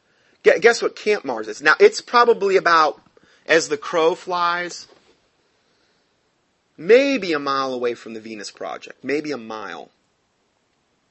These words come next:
Now, remember, evil begets evil, and evil, and when, and when innocent blood defiles the land, or if there's sin going on, it attracts more evil.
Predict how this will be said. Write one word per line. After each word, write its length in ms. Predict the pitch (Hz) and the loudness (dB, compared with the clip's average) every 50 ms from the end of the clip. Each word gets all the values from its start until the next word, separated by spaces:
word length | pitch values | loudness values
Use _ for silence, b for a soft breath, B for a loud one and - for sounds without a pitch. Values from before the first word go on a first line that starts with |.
| _ _ _ _ _ _ _ _ - | _ _ _ _ _ _ _ _ -6
Now, 180 | 160 156 - - b b b b b b | -4 -4 -4 -6 b b b b b b
remember, 360 | - 202 262 302 269 - - - | 0 2 2 4 4 2 0 -2
evil 440 | - 220 269 311 330 320 330 320 302 | 0 2 4 4 2 2 0 -4 -4
begets 500 | 220 240 240 175 180 214 208 202 - - | -4 -8 -2 2 4 2 2 2 -6 -12
evil, 440 | - 175 175 170 160 135 127 120 110 | -10 -8 -6 -6 -6 -6 -6 -6 -6
and 100 | 131 147 | -6 -8
evil, 300 | 147 160 180 190 175 - | -8 -8 -8 -8 -6 -4
and 220 | - 156 151 156 165 | -2 -2 -2 -2 -4
when, 160 | 165 156 - _ _ _ - | -6 -6 -8 _ _ _ -8
and 180 | 160 160 160 | -8 -6 -6
when 180 | 165 156 147 - _ - | -6 -6 -6 -6 _ -4
innocent 420 | 180 208 226 220 - - - 139 | -4 -4 -4 -4 -6 -6 -8 -4
blood 260 | 139 160 175 180 170 | -2 0 0 0 0
defiles 480 | 151 156 - - 160 151 151 147 147 139 | -2 -6 -2 0 0 2 2 2 0 -2
the 80 | 143 143 | -6 -6
land, 240 | 139 139 139 139 | -6 -4 -4 -4
or 160 | 123 - 135 135 | -2 -2 -2 -2
if 120 | 131 - | -2 -2
there's 260 | - 139 135 - - B B B B B B B | -4 -6 -6 -6 -10 B B B B B B B
sin 600 | - - - - - - 220 226 233 233 220 202 | -10 -8 -6 -4 -2 0 2 2 2 0 -2 -2
going 340 | 165 165 151 147 143 135 | -2 -2 0 -2 -2 -2
on, 220 | 127 123 123 131 139 | -2 -2 -2 0 0
it 100 | 147 143 | -2 -2
attracts 580 | 147 143 - - 185 170 165 156 - - - | -4 -4 -4 -2 0 0 0 -2 -4 -8 -8
more 240 | 165 165 151 143 131 - | -8 -8 -8 -8 -8 -10
evil. 460 | - 165 180 180 160 131 120 98 - | -12 -10 -10 -10 -8 -8 -10 -12 -14